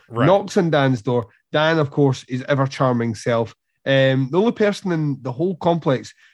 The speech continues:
Speaker 2: whose haircut hasn't changed in the flashbacks.
Speaker 1: Yeah,
Speaker 2: I ain't
Speaker 1: that's
Speaker 2: doing it,
Speaker 1: nice to see.
Speaker 2: goddammit. Um, and
Speaker 1: "I'm
Speaker 2: he's the
Speaker 1: not
Speaker 2: door.
Speaker 1: cutting one hair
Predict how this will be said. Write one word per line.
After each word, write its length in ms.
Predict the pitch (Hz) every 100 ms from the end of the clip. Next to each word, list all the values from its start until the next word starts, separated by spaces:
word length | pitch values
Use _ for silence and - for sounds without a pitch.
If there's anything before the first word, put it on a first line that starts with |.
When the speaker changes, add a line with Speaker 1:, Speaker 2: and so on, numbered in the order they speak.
| -
Speaker 2:
whose 200 | 139 131
haircut 380 | 165 202 - 135
hasn't 340 | 131 117 110
changed 380 | - 117 107 -
in 80 | 98
the 60 | 92
flashbacks. 720 | 98 85 - 95 - - - _ _ 123
Speaker 1:
Yeah, 160 | 117
Speaker 2:
I 40 | 110
ain't 140 | 127
Speaker 1:
that's 120 | 127
Speaker 2:
doing 160 | 139 120 87
it, 40 |
Speaker 1:
nice 0 |
to 180 | 101 107
see. 100 | 101
Speaker 2:
goddammit. 240 | 113 120 - - - - - 147
Um, 400 | 147 139 139 143
and 160 | 143 139
Speaker 1:
"I'm 180 | 156 156
Speaker 2:
he's 60 |
the 60 | 147
Speaker 1:
not 140 | 147
Speaker 2:
door. 160 | 143 143
Speaker 1:
cutting 440 | 156 - 127 113
one 200 | 131 151
hair 460 | 135 151 139 113